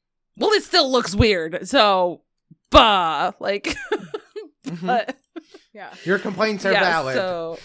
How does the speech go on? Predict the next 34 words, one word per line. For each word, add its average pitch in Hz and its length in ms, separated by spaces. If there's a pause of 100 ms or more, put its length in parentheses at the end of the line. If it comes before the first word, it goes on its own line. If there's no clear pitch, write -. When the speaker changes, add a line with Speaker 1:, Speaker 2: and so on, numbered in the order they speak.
(120)
Speaker 1:
<laughs> - 1120
so, 311 260
you 285 160
know, 269 140
it, 294 260
it's 247 220
been, 277 500
it's 220 140
been 247 180
fun, 185 320
like, 170 180
kind 190 140
of, 160 100
uh, 135 340 (560)
discovering 170 640
stuff - 280
like 165 220
that 165 260
and, 151 260
and, 156 420
uh, 147 300 (120)
playing 160 280
with 156 120
stuff. 143 340
But 143 260 (720)
I 214 140
am 240 160
very 180 320
excited. 147 420
Just, - 280 (260)
uh, 208 180
also, 190 500 (600)
like, 170 240
plug, 185 440